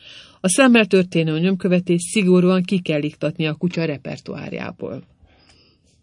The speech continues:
A hat hónapig tartó tanfolyamot vizsgával zárjuk le. Egy-két kilométer hosszú,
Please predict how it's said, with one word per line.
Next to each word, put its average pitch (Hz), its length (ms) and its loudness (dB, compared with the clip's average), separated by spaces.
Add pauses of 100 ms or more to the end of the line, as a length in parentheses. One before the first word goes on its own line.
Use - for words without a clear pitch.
(1080)
A 196 100 4
hat 285 220 6
hónapig 185 380 2
tartó 165 320 -2
tanfolyamot 175 600 0
vizsgával 147 500 -4
zárjuk 143 440 -10
le. - 220 -12 (580)
Egy-két 202 420 4
kilométer 165 600 2
hosszú, 190 440 0